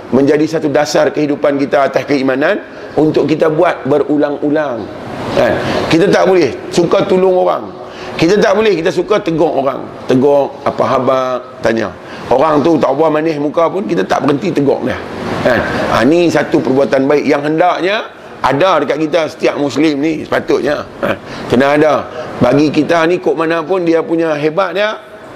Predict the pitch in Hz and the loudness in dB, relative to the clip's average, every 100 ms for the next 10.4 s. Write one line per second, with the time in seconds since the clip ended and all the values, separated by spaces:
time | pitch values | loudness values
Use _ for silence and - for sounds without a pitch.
0 | - 127 156 151 165 151 151 143 127 110 | -2 2 4 4 2 2 2 0 -2 -8
1 | - - - - 131 160 147 135 147 160 | -12 -14 -4 0 2 4 2 2 0 0
2 | - 143 139 131 135 131 123 110 92 - | -2 -2 0 0 0 -2 -4 -4 -8 -12
3 | - - - - 120 127 120 120 117 117 | -10 -8 -2 2 4 4 4 4 2 2
4 | 113 104 98 87 - - - - 123 117 | 2 0 -6 -12 -14 -12 -6 0 2 2
5 | 156 160 135 156 165 170 139 135 147 151 | 4 2 2 2 2 0 -2 -2 -2 -2
6 | 147 156 147 104 - - - - - - | 0 0 -2 -4 -10 -16 -14 -10 -8 -6
7 | - - 131 151 160 170 185 185 180 180 | -4 0 2 4 4 4 4 2 0 -2
8 | 180 196 - - - - - - 139 160 | 0 0 0 -8 -16 -14 -6 0 2 2
9 | 190 170 - 151 160 165 143 143 143 143 | 0 -2 0 2 2 2 0 -2 -2 -2
10 | 147 139 139 147 | -2 -2 -2 -2